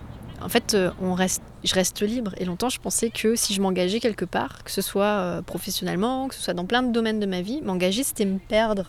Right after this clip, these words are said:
parce que j'avais plus cette liberté, euh, de fuite. Et aujourd'hui, je découvre que un engagement, ok,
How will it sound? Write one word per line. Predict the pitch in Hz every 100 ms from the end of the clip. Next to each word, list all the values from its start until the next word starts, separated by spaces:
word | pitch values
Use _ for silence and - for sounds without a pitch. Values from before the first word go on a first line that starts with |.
| -
parce | 196 -
que | -
j'avais | 214 170
plus | 160 247
cette | 226 -
liberté, | 202 170 - - 214 214
euh, | 151 139 175
de | 185
fuite. | - 254 262 - - - - - - - -
Et | 202
aujourd'hui, | 196 185 185 240
je | 233
découvre | 196 - 240
que | - 185 170 156 - - -
un | - 185
engagement, | 185 175 185 214 254 240 - - - - -
ok, | 190 -